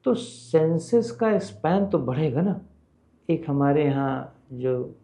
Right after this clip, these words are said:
रहते हैं उनसे अगर आप पूछें कि आप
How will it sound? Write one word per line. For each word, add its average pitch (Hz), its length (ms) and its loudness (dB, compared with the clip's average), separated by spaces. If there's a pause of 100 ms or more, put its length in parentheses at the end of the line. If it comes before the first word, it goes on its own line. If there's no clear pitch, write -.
(140)
रहते 123 400 -4
हैं - 800 -6
उनसे 185 680 4 (320)
अगर 147 240 4
आप 147 280 6
पूछें 147 600 -2
कि - 640 -20
आप 135 320 -2